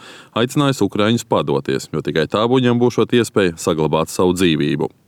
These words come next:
Tikmēr kļuvis zināms, ka drīzumā iespējams plānots izformēt brīvprātīgo bataljonu Aidar,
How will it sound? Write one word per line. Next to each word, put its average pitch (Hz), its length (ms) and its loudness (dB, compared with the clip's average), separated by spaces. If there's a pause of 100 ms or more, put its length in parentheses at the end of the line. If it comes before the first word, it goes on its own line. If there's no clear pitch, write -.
(640)
Tikmēr 90 300 0
kļuvis 101 240 2
zināms, 123 340 0
ka 90 160 -2
drīzumā 127 460 2
iespējams 127 560 0
plānots 120 420 0
izformēt 110 480 0
brīvprātīgo 101 640 2
bataljonu 95 720 0
Aidar, 92 380 0